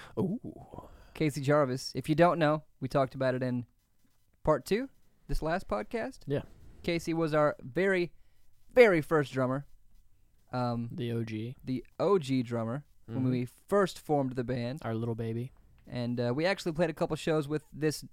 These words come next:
Speaker 2: with him in this new endeavor as well. So we'll talk about those shows
Speaker 1: Mm-hmm, mm-hmm.
Speaker 2: as
Speaker 1: Old,
Speaker 2: well.
Speaker 1: old shows, new shows.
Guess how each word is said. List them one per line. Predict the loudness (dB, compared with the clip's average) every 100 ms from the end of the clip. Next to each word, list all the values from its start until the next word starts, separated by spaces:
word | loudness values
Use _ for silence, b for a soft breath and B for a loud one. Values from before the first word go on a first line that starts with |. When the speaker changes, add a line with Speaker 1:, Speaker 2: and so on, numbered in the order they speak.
| -20 -20 -4
Speaker 2:
with | -2
him | 0 0 0
in | 0 -2
this | -6 -6
new | -8
endeavor | -6 -2 -2 -2
as | -4
well. | -4 -4 -6
So | -6
we'll | -8
talk | -2 -4 -2
about | -4 -2
those | -2 -2 -2
shows | -4 -4 -4 -6 -14 _
Speaker 1:
Mm-hmm, | -6 -4 -6 -8 -8
mm-hmm. | -8 -10 -14 -2
Speaker 2:
as | 2 4
Speaker 1:
Old, | 4 4
Speaker 2:
well. | 4 2 0 b -6
Speaker 1:
old | -2 -2
shows, | 0 0 0 -2
new | -4 -4
shows. | -4 -6 -6 -12 -18